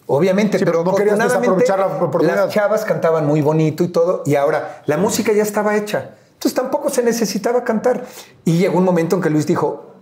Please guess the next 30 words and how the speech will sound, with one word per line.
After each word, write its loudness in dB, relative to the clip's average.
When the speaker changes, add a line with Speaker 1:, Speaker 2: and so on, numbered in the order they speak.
Speaker 1:
"Hay 0
que -2
cantar 0
en 0
vivo". -2
Speaker 2:
¿Al -2
cuánto 0
tiempo 0
del 0
principio? 0
Speaker 1:
Pues -2
yo 0
creo 0
que -6
como 2
un 2
año 2
después. -4
Y 0
te 0
voy 2
a -2
decir 0
una 2
cosa. -2
Llegamos 0
a 0
cantar -2
tan 0
bien, 0